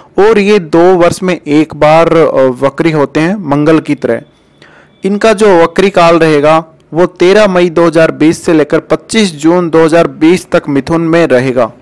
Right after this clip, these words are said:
अ, तो देखिए, कोई भी ग्रह जब वक्री होता है तो वो किस प्रकार के प्रभाव देता है। मान लीजिए यहाँ पर आपके शुक्र वक्री हो रहे हैं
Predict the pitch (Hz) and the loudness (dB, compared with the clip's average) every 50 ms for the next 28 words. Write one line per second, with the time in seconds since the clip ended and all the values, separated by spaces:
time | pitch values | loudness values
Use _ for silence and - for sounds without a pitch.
0 | _ _ _ _ _ - - - - - - - - - - 151 143 - 196 190 | _ _ _ _ _ -20 -20 -20 -20 -20 -20 -20 -14 -8 -6 -4 -2 0 0 2
1 | 208 208 208 233 214 220 196 190 202 220 196 208 220 185 196 185 175 160 175 180 | 0 0 0 0 0 2 2 2 2 2 2 0 0 2 2 2 2 2 2 0
2 | 160 147 147 147 - - 190 208 196 185 170 - 175 170 180 190 208 - - - | 0 2 0 -2 0 0 2 2 2 2 0 0 0 0 0 0 -2 -6 -14 -20
3 | - - _ - 196 190 180 214 214 208 220 214 - - - - - 170 165 165 | -20 -10 _ -2 0 0 2 0 0 0 -2 -4 -4 -4 -4 -2 0 2 2 2
4 | 170 - 185 185 185 - 160 147 156 147 147 156 160 156 160 156 151 - 151 156 | 0 0 -2 -2 -2 -2 -2 -2 0 0 2 2 2 2 0 0 0 0 0 0
5 | 160 165 185 202 _ - - - - - _ _ - - 151 156 170 196 208 208 | 0 -2 -2 -4 _ -16 -20 -20 -20 -20 _ _ -14 -6 -2 0 2 2 2 2
6 | 202 196 175 190 196 196 185 165 160 165 175 170 - 185 170 156 160 - 175 175 | 2 0 0 0 0 2 2 0 0 0 -2 -2 0 0 0 0 0 -2 -4 -4
7 | - - 170 156 - 196 180 160 139 139 143 - - 175 180 170 160 156 156 160 | -2 -4 -6 -4 -2 0 0 0 0 0 -2 -2 0 -2 0 0 0 0 2 2
8 | 160 165 165 185 | 2 0 -2 -4